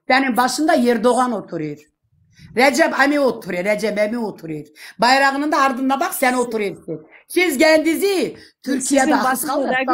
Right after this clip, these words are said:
Speaker 2: Recep
Speaker 1: sor
Speaker 2: Türkiye'nin
Speaker 1: ettiniz.
Speaker 2: başında dur Erdoğan. Sizin başınızda Kazakistan şeyidir, neydi onun, Takoyev'dir, Tokayev'dir,
Speaker 1: Bizim bir
Speaker 2: ne
Speaker 1: tane
Speaker 2: bileyim.
Speaker 1: başımız var,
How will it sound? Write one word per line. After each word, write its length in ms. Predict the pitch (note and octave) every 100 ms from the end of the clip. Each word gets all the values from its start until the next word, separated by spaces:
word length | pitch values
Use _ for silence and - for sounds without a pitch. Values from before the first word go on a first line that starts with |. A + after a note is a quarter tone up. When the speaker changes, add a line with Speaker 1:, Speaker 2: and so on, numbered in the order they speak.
| C#4
Speaker 2:
Recep 100 | D#4
Speaker 1:
sor 160 | - C#4
Speaker 2:
Türkiye'nin 300 | - C#4+ D4
Speaker 1:
ettiniz. 140 | C#4
Speaker 2:
başında 480 | C4 C4+ C#4+ C4 B3+
dur 120 | A3
Erdoğan. 460 | G#3 G#3 F#3+ F#3+ F#3
Sizin 360 | F3+ A3+ A#3 A3
başınızda 540 | A3+ B3 A#3+ C4 G#3
Kazakistan 540 | G#3 G#3+ G#3+ - A#3 G#3
şeyidir, 540 | - G#3+ G3+ F#3 E3
neydi 300 | F#3+ G#3 G3+
onun, 180 | F#3+ E3+
Takoyev'dir, 580 | F#3 F#3 A3 A#3 - G3+
Tokayev'dir, 420 | G3+ F#3+ E4 D#4+
Speaker 1:
Bizim 160 | E4+
bir 120 | E4 E4
Speaker 2:
ne 40 |
Speaker 1:
tane 120 | D#4
Speaker 2:
bileyim. 160 | D#4 D4
Speaker 1:
başımız 500 | D4 C#4+ D4+ C#4+ A#3+
var, 140 | D#4+